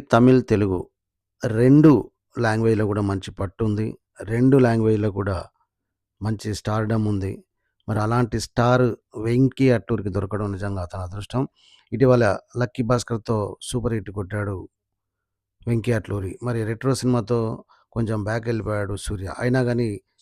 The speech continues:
సూర్యకున్న క్రేజ్ ఏమాత్రం తగ్గలేదు. మరి తెలుగు, తమిళ భాషల్లో రూపొందనున్న ద్విభాషా చిత్రం కేవలం యాడ్స్తోనే సినిమాపై భారీ అంచనాలు నెలకొన్నాయి.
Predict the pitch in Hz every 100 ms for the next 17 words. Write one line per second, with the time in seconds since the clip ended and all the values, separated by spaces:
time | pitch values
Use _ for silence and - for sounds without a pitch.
0 | - 123 117 107 107 98 110 95 101 104
1 | 98 101 85 92 90 95 82 _ _ 107
2 | 104 _ _ _ _ _ _ _ 151 170
3 | 175 180 135 131 117 120 123 113 110 110
4 | 107 101 101 98 - - 127 127 120 104
5 | - 117 147 - _ _ _ _ - 147
6 | 160 160 101 - _ _ 117 123 131 -
7 | 120 117 98 107 110 104 107 90 104 110
8 | 107 95 110 104 95 98 95 95 85